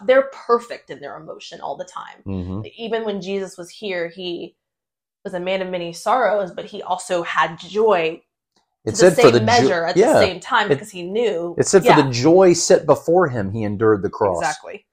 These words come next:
Speaker 2: It was like we, we forget those, those parts.
Speaker 1: Mm-hmm.
Speaker 2: And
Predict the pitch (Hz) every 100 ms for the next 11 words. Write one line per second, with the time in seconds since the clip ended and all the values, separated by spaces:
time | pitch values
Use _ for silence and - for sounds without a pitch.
0 | - 139 127 135 139 135 110 143 151 135
1 | 143 - 123 117 185 - 101 95 - -
2 | _ 104 98 - - - - - 190 180
3 | 175 147 160 - 113 117 117 113